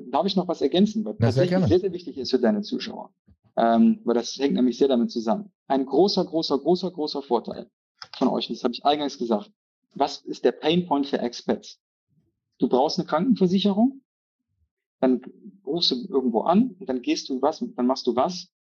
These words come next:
Speaker 1: Du gehst durch einen Antragsprozess, der lange dauert.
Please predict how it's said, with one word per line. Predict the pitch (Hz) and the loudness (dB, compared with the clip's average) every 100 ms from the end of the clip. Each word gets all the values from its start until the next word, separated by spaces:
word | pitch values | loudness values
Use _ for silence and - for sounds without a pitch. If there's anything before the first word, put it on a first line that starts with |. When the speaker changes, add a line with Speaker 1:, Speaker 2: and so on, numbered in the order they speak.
| _ _ _ | _ _ _
Speaker 1:
Du | - | -6
gehst | 110 147 147 | 2 2 2
durch | - - | -2 0
einen | 127 | 0
Antragsprozess, | 131 139 175 180 147 - - - 120 - 131 - | 0 2 2 2 -2 -4 -6 -4 -2 0 -2 0
der | 156 | 2
lange | 175 226 214 | 4 6 4
dauert. | 269 311 185 | 2 0 -2